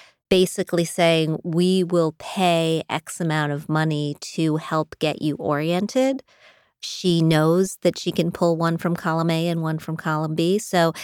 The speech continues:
it doesn't make a lot of sense if language lessons, which you can get on tape, are inexpensive. It doesn't make a lot of sense to throw away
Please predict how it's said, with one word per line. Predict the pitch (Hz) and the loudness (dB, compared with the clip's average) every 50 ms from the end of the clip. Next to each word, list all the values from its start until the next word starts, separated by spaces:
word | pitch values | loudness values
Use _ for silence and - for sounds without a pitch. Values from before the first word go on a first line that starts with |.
| - - - | -16 -14 -10
it | - 180 | -8 -4
doesn't | - 185 180 180 175 160 175 | 0 0 0 0 2 2 2
make | 170 175 - - | 2 2 2 2
a | 185 | 2
lot | 175 165 160 165 | 4 4 4 2
of | 165 | 0
sense | - - 190 180 175 - | 0 0 2 2 2 2
if | 165 160 - - - - - - - _ _ _ _ _ _ _ _ - | -2 -2 -4 -8 -16 -18 -20 -20 -20 _ _ _ _ _ _ _ _ -2
language | 165 170 175 175 185 202 208 202 185 - - - | 0 2 4 4 4 6 6 4 4 2 2 2
lessons, | 160 151 147 - - 160 156 160 170 165 165 - - _ | 2 2 2 2 0 0 2 2 2 0 0 -4 -8 _
which | - 175 170 - - | 0 0 0 0 0
you | 165 156 | -2 -2
can | - - 170 | 0 0 0
get | 160 165 160 | 2 4 4
on | 160 160 156 160 | 4 4 2 0
tape, | - - 196 190 170 160 160 - - | 0 0 2 4 4 2 0 0 0
are | - 156 - - | 0 0 0 0
inexpensive. | 170 170 170 160 156 - - - - 165 175 180 175 - - 160 156 156 156 151 - - | 0 0 2 0 0 -4 -6 -2 0 2 2 2 0 0 0 2 2 2 0 -2 -4 -4
It | - | 0
doesn't | - 165 160 165 - - | 0 0 2 2 0 0
make | 165 165 160 165 - | 0 0 0 0 0
a | - 160 | 0 2
lot | 160 156 151 | 2 2 2
of | 151 - | 0 -2
sense | - - 160 156 - - | -4 -4 -4 -4 -4 -6
to | - 170 151 | -4 -6 -6
throw | - - - 156 156 151 | -4 -2 0 2 2 2
away | 147 147 143 156 156 151 151 151 147 147 | 2 2 2 2 2 2 2 2 0 -2